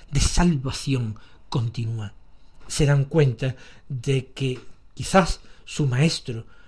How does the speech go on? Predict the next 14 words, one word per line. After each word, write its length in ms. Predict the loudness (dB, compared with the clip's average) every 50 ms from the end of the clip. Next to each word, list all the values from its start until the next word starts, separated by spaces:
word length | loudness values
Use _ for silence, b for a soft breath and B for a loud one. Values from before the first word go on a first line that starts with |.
| b b b -10
no 320 | -6 -4 -2 -2 -2 -2
tenía 420 | 0 2 4 6 8 8 8 8 8
otra 280 | 6 6 6 6 4
misión, 580 | 6 4 2 0 2 2 2 2 2 0 -4 -8 b b b b b b b b b -20 -20 -20 -20 -20 -20 -20 -20 -10 -4
no 240 | 0 0 0 2
tenía 440 | 2 4 4 6 6 6 4 2 0 b b b b
otro 220 | -2 0 0 0 0
sentido, 760 | 2 0 0 0 -2 -4 0 4 6 6 6 4 2 -4 -10 -14 -20 -20
su 220 | -10 -8 -8 -4
profetismo, 760 | 0 2 2 2 0 -2 -2 0 0 0 0 -2 -4 -4 -6 b b b b b b b b b b -2 2
que 120 | 4 6
anunciar 680 | 6 6 6 6 4 2 0 0 2 2 2 2 -2 -6 -8
al 160 | -6 -6 -6
Señor. 360 | -6 -6 -8 -8 -8 -10 -12